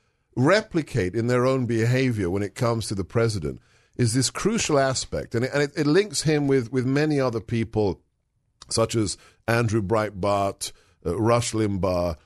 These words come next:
is this, when you're right, when, when, when, when you know that you're doing the best thing for all Americans, and when you know that people are lying about you, lying about the state of the country,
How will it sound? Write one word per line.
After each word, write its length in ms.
is 280
this, 340
when 240
you're 240
right, 840
when, 280
when, 300
when, 280
when 240
you 100
know 480
that 140
you're 140
doing 220
the 80
best 360
thing 160
for 260
all 260
Americans, 840
and 140
when 140
you 80
know 460
that 240
people 360
are 80
lying 540
about 340
you, 460
lying 460
about 280
the 80
state 280
of 60
the 60
country, 520